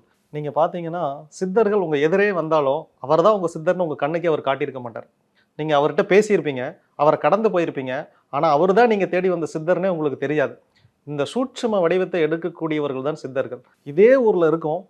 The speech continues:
but வெளியூர்ல இருந்து வந்து வழிபாடு பண்ணிட்டு போவாங்க. இந்த ஊர்ல இருக்கிறவனுக்கு அப்படி ஒரு கோயில் இருக்குன்னே தெரியாது.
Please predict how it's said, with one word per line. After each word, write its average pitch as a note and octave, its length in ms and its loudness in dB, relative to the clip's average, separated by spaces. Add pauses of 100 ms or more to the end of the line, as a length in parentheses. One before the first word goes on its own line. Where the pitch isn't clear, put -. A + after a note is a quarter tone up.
(160)
but F#3+ 160 2 (120)
வெளியூர்ல A#3+ 520 2
இருந்து A#3 280 2
வந்து G#3 200 2
வழிபாடு G3+ 340 4
பண்ணிட்டு F3 240 -4
போவாங்க. C#3 460 -4
இந்த G3+ 220 0
ஊர்ல A#3 280 2
இருக்கிறவனுக்கு F#3 500 -4
அப்படி F#3 260 0
ஒரு F3 120 2
கோயில் G#3 300 2
இருக்குன்னே F#3+ 260 -4
தெரியாது. C#3+ 340 -4